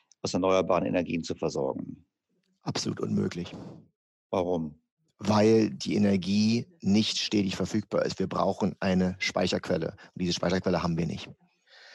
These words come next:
Speaker 2: Also, wenn Sie sagen, erneuerbare Energien, dann sagen Sie keine Kohle, dann sagen Sie kein Gas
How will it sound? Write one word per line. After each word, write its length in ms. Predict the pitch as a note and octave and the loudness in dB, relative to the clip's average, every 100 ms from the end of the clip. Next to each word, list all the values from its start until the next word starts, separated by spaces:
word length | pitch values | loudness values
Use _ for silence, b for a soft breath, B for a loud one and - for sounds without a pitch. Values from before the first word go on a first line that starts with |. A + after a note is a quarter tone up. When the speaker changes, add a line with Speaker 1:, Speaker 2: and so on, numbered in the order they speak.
| B B - | B B -2
Speaker 2:
Also, 360 | B2 A#2+ A#2 - | 2 6 4 2
wenn 260 | F#2 A#2+ C#3+ | -2 0 4
Sie 140 | C3+ | 4
sagen, 640 | G#2+ G#2+ A2 A2+ A2 G2+ - | 4 2 2 2 2 0 -4
erneuerbare 1200 | F#2+ F#2+ G2 A#2 B2 G2 F2+ F#2 E2+ F2 F2+ F2+ - | -2 0 2 4 4 2 0 0 0 0 0 -2 -2
Energien, 760 | F2+ E2+ E2+ F#2+ G#2 G#2+ G#2 | -4 -4 -4 -2 0 0 0
dann 220 | F#2 F#2+ F#2 | 0 -2 0
sagen 300 | F2 F#2+ F#2+ | 0 0 0
Sie 240 | F2+ F2 | -2 -6
keine 380 | - F#2+ G#2+ A#2 | -2 0 2 0
Kohle, 480 | A#2 G2+ A2+ C3+ E3+ _ _ _ - | -2 0 0 -2 -6 _ _ _ -6
dann 180 | F#2+ | -4
sagen 320 | F2+ F#2 F#2+ F#2 | -2 0 0 0
Sie 260 | F#2 F2+ - | -2 -4 -6
kein 320 | G2+ G#2 A2+ | -2 0 0
Gas 580 | F2 F2+ A#2+ D3 - | 0 0 -2 -4 -8